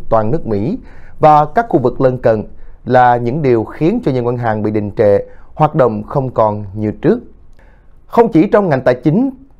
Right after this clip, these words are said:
các công ty luật cũng đã liên tiếp cắt giảm việc làm, trong đó có Kirkland and Ellis và cả công ty kiểm toán Big Four. Sáng của bản tin cho biết rằng từ ngày mười một tháng năm, Hoa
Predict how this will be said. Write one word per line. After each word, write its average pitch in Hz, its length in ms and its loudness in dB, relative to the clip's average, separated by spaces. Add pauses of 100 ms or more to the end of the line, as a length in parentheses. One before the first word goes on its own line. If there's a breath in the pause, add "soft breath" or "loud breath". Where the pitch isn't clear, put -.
(120)
các 202 120 0
công 165 140 0
ty 156 100 2
luật 127 160 2 (200)
cũng 135 100 -2
đã 160 80 4
liên 147 200 2
tiếp 247 220 0 (240)
cắt 226 120 2 (140)
giảm 127 260 0
việc 117 200 0
làm, 113 160 2 (480 soft breath)
trong 160 160 4
đó 156 160 6
có 180 300 2 (100)
Kirkland 135 500 0 (160)
and 120 220 0 (120)
Ellis 110 360 2 (360 soft breath)
và 143 240 4 (100)
cả 117 200 4 (120)
công 127 180 -2
ty 127 120 -2
kiểm 120 240 -4
toán 135 300 0 (280)
Big 147 140 0 (340)
Four. 104 200 0 (2750)
Sáng 220 180 0
của 202 80 0
bản 156 180 2
tin 156 180 2
cho 170 100 0
biết 165 120 -2
rằng 123 280 0
từ 131 140 0
ngày 123 180 0
mười 123 240 0
một 120 300 0
tháng 160 200 -4
năm, 139 160 -2 (360)
Hoa 185 140 0